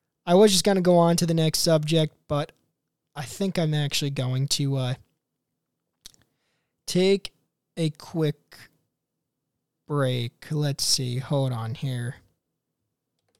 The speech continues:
Uh, sorry, guys. I'm going to do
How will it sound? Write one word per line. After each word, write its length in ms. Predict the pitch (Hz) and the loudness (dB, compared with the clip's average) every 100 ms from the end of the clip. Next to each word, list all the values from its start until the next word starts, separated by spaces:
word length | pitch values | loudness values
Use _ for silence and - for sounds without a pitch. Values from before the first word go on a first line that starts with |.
| _ _ _ _ _ _ _ _ _ _ _ _ _ _ _ _ _ _ | _ _ _ _ _ _ _ _ _ _ _ _ _ _ _ _ _ _
Uh, 1000 | 180 175 175 175 170 170 170 170 170 170 170 _ _ _ _ _ _ _ _ _ _ _ _ _ - | -6 -2 0 2 2 2 0 0 -2 -2 -6 _ _ _ _ _ _ _ _ _ _ _ _ _ -10
sorry, 380 | - 160 147 | -2 0 0
guys. 600 | 147 147 147 147 147 - - _ _ _ _ _ - | -2 -2 0 -2 -4 -6 -10 _ _ _ _ _ -12
I'm 140 | 156 | -4
going 300 | 160 156 156 | -2 -2 -4
to 120 | - | -6
do 720 | 151 156 151 147 143 143 143 | -8 -4 -2 0 -2 -4 -6